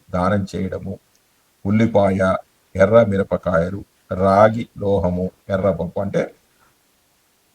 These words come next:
వాటికి సంబంధించిన పురాణాలు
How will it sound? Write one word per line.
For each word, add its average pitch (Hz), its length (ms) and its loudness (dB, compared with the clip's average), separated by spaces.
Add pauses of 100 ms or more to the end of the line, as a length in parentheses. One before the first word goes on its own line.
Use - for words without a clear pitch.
(440)
వాటికి 127 300 4
సంబంధించిన 131 560 -2 (1600)
పురాణాలు 117 480 6